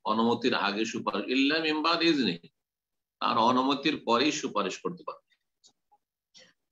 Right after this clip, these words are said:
রব্বুল আলামিন সূরা নাজমের আয়াত নম্বর ছাব্বিশে আরো বলছেন, "ওয়া কাম মিন মালাকিন ফিস সামাওয়াত", আকাশসমূহে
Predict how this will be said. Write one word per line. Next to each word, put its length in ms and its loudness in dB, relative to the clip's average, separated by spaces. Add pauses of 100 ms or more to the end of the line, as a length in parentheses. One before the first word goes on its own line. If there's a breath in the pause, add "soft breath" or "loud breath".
(580)
রব্বুল 240 2
আলামিন 460 2
সূরা 340 2
নাজমের 300 2
আয়াত 220 0
নম্বর 180 -4
ছাব্বিশে 480 -2
আরো 180 0
বলছেন, 280 0
"ওয়া 140 0
কাম 180 -4
মিন 160 -2
মালাকিন 440 0
ফিস 260 -2
সামাওয়াত", 500 0 (220)
আকাশসমূহে 880 -2